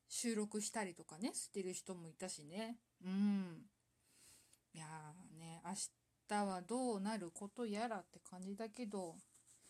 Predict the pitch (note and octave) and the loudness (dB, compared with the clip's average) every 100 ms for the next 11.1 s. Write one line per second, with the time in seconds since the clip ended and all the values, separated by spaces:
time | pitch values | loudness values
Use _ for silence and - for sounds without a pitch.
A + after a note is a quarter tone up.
0 | - - G3+ F#3+ F#3 - - G#3 F#3+ F#3 | -14 -2 0 0 -2 -8 -10 -4 -4 -4
1 | - - B3 B3+ C#4 C4+ C4 C4 - - | -6 -2 0 2 0 0 0 0 0 0
2 | B3 - C4 B3+ A#3+ A#3+ C4 B3 B3 B3+ | 2 4 6 8 6 6 6 6 4 2
3 | C4+ C#4+ A3+ G#3 F#3 F#3+ F#3 - A3+ C4 | 2 2 2 2 2 2 0 0 0 0
4 | D4+ - F#4 - - - - - D4+ C#4 | -4 -8 -12 -12 -6 -4 -2 2 4 6
5 | C#4 C#4+ C4 - A4+ - - - G3+ F#3+ | 2 2 -8 -6 -6 -6 -12 -4 -2 -2
6 | F#3+ F#3 F#3+ F#3 E3 D#3 D#3 - _ - | -4 -2 -2 -2 -6 -8 -12 -18 _ -20
7 | - - - A#3+ D4 C4+ D#4 G4+ - A#3+ | -20 -20 -12 0 4 4 2 -4 0 2
8 | G3+ G#3+ G#3 _ F#3 - - G#3+ G#3 A#3 | 2 0 -2 _ -10 -8 -4 -2 2 2
9 | B3+ G3+ G#3 G#3 G#3 G3+ G3+ G3 F#3+ G#3+ | 0 -2 -4 -4 -2 2 2 2 -2 -6
10 | G#3 A#3+ C4+ C#4 A#3+ B3+ B3+ D4 C4+ A3+ | -2 0 0 2 4 4 4 4 6 6
11 | E3+ | 4